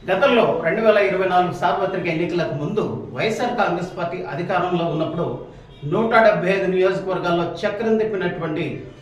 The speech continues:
వైఎస్ఆర్ కాంగ్రెస్ పార్టీ లీడర్లు వారు చేసినటువంటి భూదందాలు చాలా వరకు మనం చూసాం.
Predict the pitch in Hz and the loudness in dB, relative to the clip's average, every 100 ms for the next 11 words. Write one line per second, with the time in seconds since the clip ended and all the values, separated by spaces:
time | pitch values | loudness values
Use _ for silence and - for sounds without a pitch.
0 | - 156 233 226 220 196 175 180 175 175 | -4 0 2 2 2 2 -2 -2 -4 -4
1 | - 151 135 180 214 190 156 156 - - | -4 -4 -2 0 2 0 0 -2 -6 -16
2 | - - 147 180 180 220 226 208 185 180 | -20 -4 0 0 2 2 2 0 -4 -4
3 | 156 - 143 208 190 180 180 175 143 147 | -4 -4 0 2 4 4 6 4 2 -2
4 | - - - - 165 190 180 180 185 175 | -8 -14 -18 -4 -2 0 0 -2 -2 -4
5 | - - - - - - - - 156 165 | -6 -10 -16 -20 -20 -20 -20 -12 -4 0
6 | 175 - 170 170 - 113 | 0 0 -4 -6 -6 -8